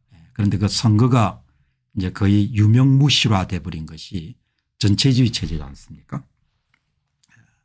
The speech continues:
북한과 여러분들 대한민국 사이의 차이가 뭡니까? 지도자를 선출하는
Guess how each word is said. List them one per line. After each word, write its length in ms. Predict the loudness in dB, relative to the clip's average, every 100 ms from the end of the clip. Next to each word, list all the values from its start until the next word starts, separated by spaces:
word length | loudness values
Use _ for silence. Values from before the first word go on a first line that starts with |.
| _ _ _ _ _ _ _ _ _ _
북한과 520 | -4 2 2 4 4
여러분들 460 | 4 2 2 2 0
대한민국 560 | 2 2 4 4 2 -2
사이의 420 | -4 0 0 -2
차이가 400 | -4 -2 0 0
뭡니까? 640 | 0 -2 -6 -6 -8 -10 _ _ _ _ _ _ _ _ _ -2
지도자를 520 | 2 4 4 4 2
선출하는 880 | 2 0 0 0 0 0 -2 -8